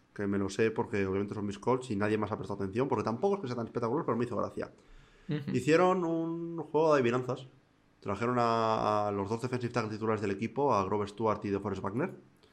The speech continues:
Speaker 2: Ujú.
Speaker 1: y les pusieron comida. Y el objetivo era, adivinad dónde jugáis en base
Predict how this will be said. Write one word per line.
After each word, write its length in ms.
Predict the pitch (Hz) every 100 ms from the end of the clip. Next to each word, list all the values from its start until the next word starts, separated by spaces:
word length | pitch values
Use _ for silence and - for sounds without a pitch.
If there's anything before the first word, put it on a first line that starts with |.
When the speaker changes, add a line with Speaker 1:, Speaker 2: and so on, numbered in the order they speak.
| -
Speaker 2:
Ujú. 320 | 131 - - - - _ _ -
Speaker 1:
y 140 | 135
les 100 | 165
pusieron 340 | 151 127 151 160
comida. 380 | 135 107 104 - - _ _ _ _ _ _ _ _ _ _ _
Y 120 | 110 110
el 60 |
objetivo 500 | 113 117 139 160 160
era, 360 | 160 196 220 - - _ _
adivinad 380 | 113 117 131 135
dónde 220 | 131 143
jugáis 440 | 143 143 185 - - - _
en 120 | 110 110
base 320 | 127 -